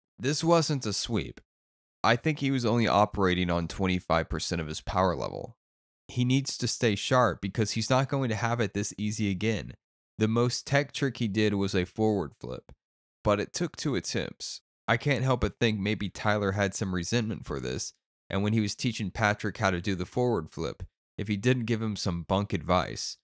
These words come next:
I absolutely would. That would be the most optimized strategy. If he asked me how to do the trick,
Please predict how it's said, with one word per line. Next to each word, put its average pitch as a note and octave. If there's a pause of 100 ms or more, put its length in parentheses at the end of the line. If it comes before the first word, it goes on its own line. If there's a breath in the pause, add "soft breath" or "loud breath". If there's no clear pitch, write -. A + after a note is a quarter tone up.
(320)
I B2+
absolutely A#2
would. A1
That G#2
would C3+
be A#2
the G#2+
most G#2
optimized F2+
strategy. G#2+ (460)
If G#2+
he C3+
asked A#2+
me A#2
how A2
to G2+
do F#2+
the F2
trick, E2+